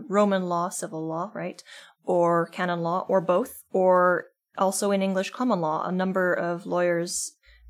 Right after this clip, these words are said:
actually represented the king abroad in administrative roles and were quite involved in politics as well. So they were,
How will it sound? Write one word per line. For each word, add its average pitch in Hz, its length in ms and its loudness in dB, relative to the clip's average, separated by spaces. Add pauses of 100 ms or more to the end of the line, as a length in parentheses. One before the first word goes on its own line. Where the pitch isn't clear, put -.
actually 190 380 0
represented 180 680 -4
the 165 60 -8
king 180 300 -6
abroad 208 500 4
in 165 300 -6
administrative 202 720 -4
roles 175 640 -4
and 160 380 -6
were 175 180 -4
quite 175 300 -4
involved 165 340 -6
in 170 140 -8
politics - 540 -8
as 165 140 -10
well. 170 220 -2
So 180 220 -4
they 175 100 0
were, 175 320 -2